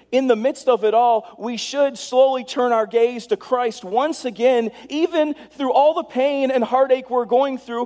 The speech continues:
where we can actually be suffering, but have hope and peace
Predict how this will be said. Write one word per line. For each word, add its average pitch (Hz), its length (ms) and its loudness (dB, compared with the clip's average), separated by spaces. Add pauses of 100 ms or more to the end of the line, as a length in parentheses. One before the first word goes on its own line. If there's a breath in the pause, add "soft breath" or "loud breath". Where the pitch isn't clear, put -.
(160 loud breath)
where 254 160 4
we 254 100 -6
can 254 220 -10
actually 294 420 -4
be 226 140 -10
suffering, 226 680 -4 (200 loud breath)
but 240 140 2
have 240 220 4
hope 294 500 -2 (160 loud breath)
and 240 220 0
peace 277 420 -4